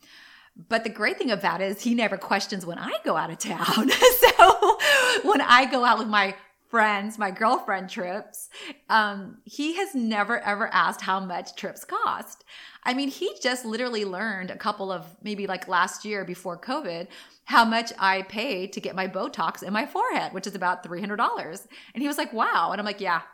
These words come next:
So there are certain things that I will spend money on, and that's really, like, my forehead. <laughs> So thanks, Jen. So, um, there's, that was that.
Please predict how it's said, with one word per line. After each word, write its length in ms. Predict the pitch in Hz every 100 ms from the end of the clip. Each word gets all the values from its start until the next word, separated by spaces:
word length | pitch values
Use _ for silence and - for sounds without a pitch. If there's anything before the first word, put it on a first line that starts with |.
| _ -
So 100 | 262
there 160 | 277 302
are 160 | 254
certain 280 | - 247 220
things 220 | 214 220
that 80 | 208
I 120 | 190
will 180 | 190 202
spend 320 | 196 - 180
money 260 | 165 165 202
on, 240 | 208 220
and 100 | 185
that's 220 | 180 180 196
really, 220 | 190 180
like, 280 | 170 165 -
my 160 | 165
forehead. 500 | 160 175 165 165 165 - - 320
<laughs> 120 | - - 427 - -
So 280 | 294 294 - -
thanks, 240 | - 208 -
Jen. 320 | - 175 185 359 466 453 381
So, 420 | - 277 240 233 233 - - - -
um, 460 | 262 254 220 196 175 _
there's, 300 | 202 320 403 -
that 180 | 233 214
was 160 | 262 262
that. 380 | 208 165 180